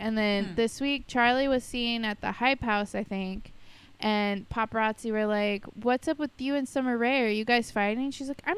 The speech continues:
Speaker 1: not fighting at all. I tried to message her, but she blocked me, so I couldn't,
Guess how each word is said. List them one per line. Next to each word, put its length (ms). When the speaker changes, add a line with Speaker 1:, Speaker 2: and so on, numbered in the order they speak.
Speaker 1:
not 80
fighting 380
at 200
all. 480
I 180
tried 320
to 100
message 420
her, 140
but 160
she 160
blocked 500
me, 300
so 160
I 80
couldn't, 560